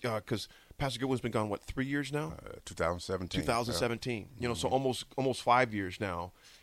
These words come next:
Speaker 1: And, of course, my father just, you know, a little over ninety days ago, and, and th-, those guys were tight. When they would get on the phone, you just hear 'em laughing,
Speaker 2: Mm-hmm.
Speaker 1: you know, and just shooting the bull like back in the days,
Speaker 2: Right.
Speaker 1: man. It was cool to hear them talk. But, you know, I was thinking about the, the place where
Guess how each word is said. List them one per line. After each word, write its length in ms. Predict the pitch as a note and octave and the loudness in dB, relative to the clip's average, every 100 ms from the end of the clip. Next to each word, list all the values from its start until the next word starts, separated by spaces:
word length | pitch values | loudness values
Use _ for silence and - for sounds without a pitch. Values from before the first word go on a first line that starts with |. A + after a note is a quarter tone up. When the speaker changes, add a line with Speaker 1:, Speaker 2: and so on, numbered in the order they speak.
| - | -12
Speaker 1:
And, 100 | A2 | -10
of 60 | - | -2
course, 180 | B2 A#2 | 0 2
my 140 | B2 | 2
father 320 | - A#2 A#2 | 4 2 2
just, 320 | A2+ A2+ - | 0 0 0
you 60 | A#2 | -4
know, 60 | G#2+ | -2
a 20 | |
little 140 | A2 | -2
over 120 | G2+ | -2
ninety 300 | G#2+ A2+ A2 A2 | -2 -2 0 2
days 280 | A#2+ C3 | 2 2
ago, 240 | A2 G2+ G2 | 2 0 0
and, 80 | G#2 - | -2 -4
and 100 | A#2 | 0
th-, 100 | A#2+ | 2
those 180 | B2 A2+ | 2 4
guys 300 | C#3+ C#3 B2+ | 6 6 4
were 80 | G2+ | 2
tight. 260 | - C#3 | 6 6
When 80 | A#2 | 6
they 60 | B2+ | 0
would 100 | B2 | 2
get 80 | B2 | 2
on 60 | |
the 60 | A2+ | 2
phone, 280 | C#3+ B2+ A2+ | 4 4 4
you 80 | A#2 | 0
just 160 | A#2 | 0
hear 100 | C3+ G#2+ | 2 2
'em 100 | F#2+ | 4
laughing, 480 | G#2 G#2 - D#2+ - E2+ | 6 6 2 -8 -8 -8
Speaker 2:
Mm-hmm. 400 | D#2+ D#2 F#2 F#2+ | -8 -6 -4 0
Speaker 1:
you 80 | B2 | 0
know, 140 | A2+ | 0
and 140 | A2 A2+ | 0 0
just 120 | A2+ | 4
shooting 220 | D3+ C#3 | 4 4
the 60 | B2 | 2
bull 360 | C3+ C#3 B2+ | 4 6 6
like 220 | A#2 A#2 | 6 6
back 240 | B2+ B2+ B2+ | 8 8 6
in 80 | A#2 | 4
the 60 | |
days, 320 | A#2 B2+ B2 G#2 | 6 8 8 4
Speaker 2:
Right. 40 | |
Speaker 1:
man. 180 | A2+ A2+ | 4 4
It 80 | A2 | 2
was 140 | A2 | -4
cool 220 | - D3 B2+ | 0 2 2
to 60 | |
hear 180 | A#2 A#2+ | 4 2
them 160 | G#2 G#2 | 2 0
talk. 360 | C3 C3+ A#2 - - - - - - | 4 4 2 -4 -20 -20 -20 -20 -6
But, 100 | E3+ | 2
you 80 | F#3+ | 6
know, 60 | D#3+ | 6
I 40 | |
was 160 | D3+ - | 4 2
thinking 220 | A#3+ A3+ | 4 4
about 360 | C#3+ C3 A2+ C3 | 6 6 6 4
the, 260 | A2 G2 - | 4 2 -4
the 80 | A2 | -8
place 420 | - D3 C#3 - | 2 4 4 2
where 400 | B2 A#2 A2 | 2 4 2